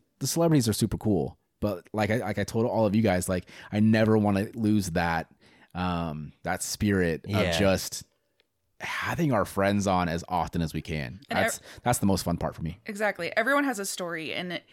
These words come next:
Speaker 3: it's interesting how, yes, like, lots of us can go through very similar things, but each story is so unique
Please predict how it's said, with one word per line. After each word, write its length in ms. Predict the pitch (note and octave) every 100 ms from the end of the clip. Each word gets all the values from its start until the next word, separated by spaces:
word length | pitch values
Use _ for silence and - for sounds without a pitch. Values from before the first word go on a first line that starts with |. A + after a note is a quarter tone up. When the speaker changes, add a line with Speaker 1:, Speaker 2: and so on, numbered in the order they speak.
| - - -
Speaker 3:
it's 240 | G3+ G3 -
interesting 520 | - G3 G3+ - F#3+
how, 580 | F#3 F3 E3+ E3+ F3 E3+ - _ -
yes, 420 | F#3 E3+ - -
like, 260 | G3+ F3+ -
lots 320 | F#3+ F3+ F#3
of 80 | F#3+
us 120 | F#3
can 120 | -
go 140 | G3+ F#3
through 140 | G#3
very 180 | F#3+ F3
similar 420 | F3 F#3 F3 E3 D#3+
things, 640 | - D#3 F#3 B3 C#4+ - - - - _
but 340 | - F#3+ F3 - -
each 560 | F3 F#3 - - - -
story 600 | - - - F3+ E3+ E3 D3
is 140 | D#3+
so 420 | - - F3 E3
unique 520 | E3 D3+ D#3 C3 -